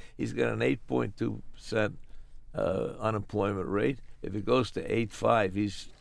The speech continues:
he's toast. So, and if, and if he happens to put on a hat like Dukakis had on, he'll be toast. So, you, you know, there's only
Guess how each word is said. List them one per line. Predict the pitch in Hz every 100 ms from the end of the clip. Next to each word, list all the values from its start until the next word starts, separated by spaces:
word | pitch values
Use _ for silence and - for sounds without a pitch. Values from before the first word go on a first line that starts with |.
| - -
he's | 120 110
toast. | - - - 110 - - - - -
So, | - 110 107 - - -
and | - 107
if, | 104 98
and | - 101
if | 98
he | 107 101 110
happens | - 113 113 107
to | 101
put | - 113 110
on | 104 101
a | 98
hat | 107 117
like | 104 95 92
Dukakis | 101 98 117 120 113 - 92
had | 98 92
on, | 92 98 - - - -
he'll | 110
be | 107 - -
toast. | 113 110 - - - -
So, | -
you, | 139 143 160
you | - 170
know, | 156
there's | 147 -
only | 175 185